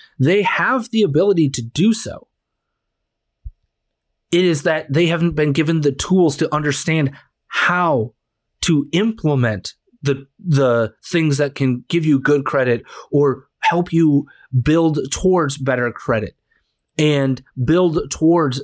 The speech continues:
savings, build towards these types of things. How about we take the money that would be in this program, this idea, right?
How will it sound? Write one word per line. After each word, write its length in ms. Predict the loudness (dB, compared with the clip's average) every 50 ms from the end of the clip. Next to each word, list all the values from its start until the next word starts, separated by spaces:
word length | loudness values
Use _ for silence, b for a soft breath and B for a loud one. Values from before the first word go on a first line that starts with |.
| -8 -6
savings, 640 | -2 0 2 2 2 2 2 0 0 -2 -6 -10 B B B -2 0
build 340 | 2 4 4 2 2 0 -4 -10 -12
towards 600 | -10 -2 2 2 4 4 2 0 0 -4 -6 -10 -6
these 320 | -2 0 0 0 0 -2
types 280 | -2 -2 -2 -2 -4 -8
of 100 | -10 -8
things. 420 | -6 -8 -8 -8 -10 -16 -18 -18 _ _ -20 -20 _ _ _ _ _ _ _ _ _ _ _ _ _ -20 -20 -20 -20 _ _ -18 -14 -14 -14 _ -14 -16 B B B B B B B B _ _ _ _ _ _ _ _ _ _ -20 _ -20 _ _ _
How 200 | -6 -2 -2 0
about 180 | 2 2 2 2
we 100 | 2 0
take 300 | 0 0 -4 -4 -4 -2
the 100 | 0 2
money 460 | 2 2 2 2 0 -2 -4 -6 -12 _ _ _ _ _ _ -8 -4
that 260 | -2 -2 -2 0 0
would 180 | 2 2 2 2
be 160 | 0 -2 -2
in 400 | -2 -2 0 0 2 0 0 0
this 260 | 0 0 0 0 -4
program, 720 | _ -4 -2 0 0 2 2 0 0 -2 -2 -4 -8 -10 -4
this 200 | -2 -2 0 0
idea, 400 | 0 0 0 2 2 2 2 0
right? 280 | 0 0 0 0 -2